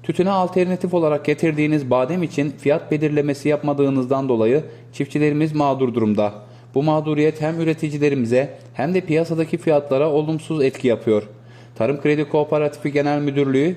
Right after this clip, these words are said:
görevini neden yerine getirmiyor? Çiftçilerimizin mağduriyetini gidermek için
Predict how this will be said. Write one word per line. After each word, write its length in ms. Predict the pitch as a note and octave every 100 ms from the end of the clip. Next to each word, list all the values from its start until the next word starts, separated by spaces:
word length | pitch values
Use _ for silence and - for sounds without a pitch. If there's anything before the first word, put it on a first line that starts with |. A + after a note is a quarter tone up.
| -
görevini 380 | C3 C#3+ E3 F3
neden 260 | D3 D#3+
yerine 320 | E3 B2+ A2+ A2
getirmiyor? 480 | A2 A#2+ A2 A2+ A2 - - - - -
Çiftçilerimizin 640 | - B2 C#3 C3 B2+ B2 D3+
mağduriyetini 680 | D3 C3+ B2+ C3 C3 C#3 B2+
gidermek 440 | B2 B2+ C3+ C3
için 340 | A#2+ C3+ E3